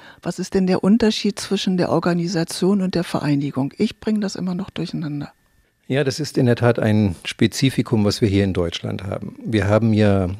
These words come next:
Speaker 2: weltweit die Satyasai-Organisation, die eine Vereinigung darstellt, die aber bei uns in Deutschland keinen rechtlichen Status hat. Sie ist ja weder als Verein eingetragen, noch als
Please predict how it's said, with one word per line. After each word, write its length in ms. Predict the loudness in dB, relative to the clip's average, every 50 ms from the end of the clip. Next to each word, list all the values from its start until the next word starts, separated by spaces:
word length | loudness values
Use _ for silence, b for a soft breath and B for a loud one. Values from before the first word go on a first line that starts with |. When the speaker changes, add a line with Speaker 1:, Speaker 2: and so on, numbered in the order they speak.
| -8 -6
Speaker 2:
weltweit 840 | -4 0 2 2 2 2 0 0 2 2 2 2 0 -2 -8 -12 -8
die 320 | -6 -4 -2 -2 -4 -4 -6 -8
Satyasai-Organisation, 1800 | -8 -4 -4 -2 -2 -2 -4 -4 -2 -2 -2 0 0 0 0 0 0 0 -2 -2 -2 -4 -4 -4 -4 -2 0 0 2 2 2 2 0 -2 -6 b b b b b b b b b b b b _ -4
die 420 | -2 0 2 4 4 4 2 2 -2 -6 -16 -20 -20 -14 -8
eine 200 | -4 -2 -2 -2
Vereinigung 680 | 0 0 0 0 0 0 0 0 2 2 2 2 2
darstellt, 540 | 2 2 2 2 2 0 2 2 2 2 2
die 100 | 0 0
aber 320 | 0 2 2 4 2 2 0 -4 _ _ -10 -4
bei 120 | 0 0
uns 320 | 0 2 4 2 2 2 0
in 100 | -2 0
Deutschland 380 | 2 0 0 0 -2 -6 -6
keinen 320 | -4 -2 -2 0 0 0 2
rechtlichen 520 | 0 0 -2 -4 -8 -8 -6 -4 -4 -4
Status 480 | -4 -4 -2 -2 -4 -2 -4 -10 -8 -8
hat. 300 | -8 -8 -10 -14 -20 _ _ _ _ _
Sie 140 | -12 -8 -8
ist 160 | -6 -6 -6
ja 160 | -4 -4 -2 0
weder 280 | 0 2 2 2 2
als 220 | 0 -2 -4 -6 -4
Verein 400 | -2 -2 -2 0 0 -2 -2 -2
eingetragen, 920 | -2 -2 -4 -2 -2 -4 -6 -8 -8 -8 -6 -4 -4 -2 -2 -2 -2 -2
noch 240 | -2 -4 -4 -6 -8
als 420 | -6 -4 -4 -4 -4 -4 -8 -10